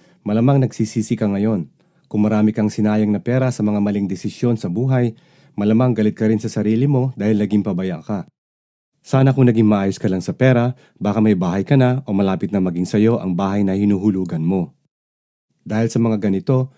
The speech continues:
nawawalan ka ng gana, nawawala ang interest mo na mag-invest pa, dahil sa tingin mo ay huli na ang lahat, and you already missed the boat. Ang totoo, it's never too late.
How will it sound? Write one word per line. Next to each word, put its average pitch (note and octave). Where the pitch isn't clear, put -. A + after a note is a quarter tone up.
nawawalan G#2
ka A2
ng G2+
gana, F#2
nawawala G2
ang F#2
interest G2+
mo A#2+
na G#2
mag-invest F#2+
pa, G2
dahil G2
sa A#2
tingin G#2+
mo A2
ay G#2
huli G#2
na G2
ang F2+
lahat, F#2
and F#2
you G#2
already F2
missed F#2
the F2
boat. G2+
Ang G2+
totoo, C3
it's -
never F#2
too F2+
late. A2